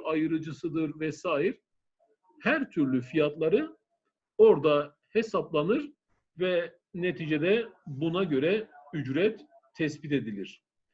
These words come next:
Şimdi bu üç ücret tür-, e, türüyle ilgili olarak toplam bir değerlendirme yapalım. Şimdi dikkat edeceğimiz üzere bu ücretlerin belirlenmesinde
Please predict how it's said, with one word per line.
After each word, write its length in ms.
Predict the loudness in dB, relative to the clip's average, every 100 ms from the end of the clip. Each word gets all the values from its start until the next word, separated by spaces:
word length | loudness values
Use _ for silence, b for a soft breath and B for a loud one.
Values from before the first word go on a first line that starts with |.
| _ _ _ -4
Şimdi 180 | -2 0
bu 180 | -2 0
üç 280 | -2 0
ücret 420 | -2 0 -2 -4 -6
tür-, 520 | -6 -2 2 4 2
e, 40 |
türüyle 440 | 0 0 4 4 2
ilgili 240 | -2 0
olarak 340 | 2 2 0 -10 _ -8
toplam 580 | -8 0 2 2 -2 _ _ -12
bir 380 | -4 -4 -4
değerlendirme 600 | 0 2 4 2 0 0
yapalım. 520 | 0 -2 -2 -2 -2 -14 _ _ _ _ _ _ _ _ _ _ _ -4
Şimdi 220 | -2 0
dikkat 280 | -2 -2 -2
edeceğimiz 500 | -2 0 0 0 0
üzere 380 | 2 2 0
bu 160 | -6 -4
ücretlerin 680 | -6 0 0 0 -2 0 0
belirlenmesinde 1120 | 0 2 2 0 -2 -4 -4 0 0 0 -4